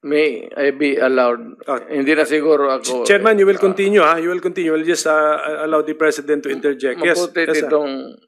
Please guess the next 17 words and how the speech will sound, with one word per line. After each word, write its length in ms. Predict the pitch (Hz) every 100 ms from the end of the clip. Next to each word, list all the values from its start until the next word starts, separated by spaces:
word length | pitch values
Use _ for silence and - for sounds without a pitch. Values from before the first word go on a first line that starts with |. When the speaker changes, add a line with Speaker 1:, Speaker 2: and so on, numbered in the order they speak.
| _ _
Speaker 1:
napag-usapan 800 | 151 139 151 131 156 147 143 143 139
na 40 | 139
rin 160 | 139
natin 320 | 135 113 131 123
ang 180 | 127 120 117 113 123 - _ _ _ _ - -
puro 320 | 156 160 165 151
tayo 160 | 147 143
Pilipino, 560 | 143 131 131 131 123 117
sir, 240 | 113 110 104
eh. 80 | 104 _
Pilipinas 720 | - 120 117 131 117 113 -
to. 160 | - 104 _ _ _ _ _ _ _ _ _ - - - - _ _
Ah, 480 | 160 156 151 139 127 - - _ _ _ _
dumaan 720 | 135 151 160 156 - 143 123
ako, 480 | 123 120 117 110 98 - _ _ _ _ _ _ _ _ _ _ _ -
mayor, 640 | 139 147 135 127 117 113 - - - -
congressman, 960 | 123 117 113 117 - 131 110 107 104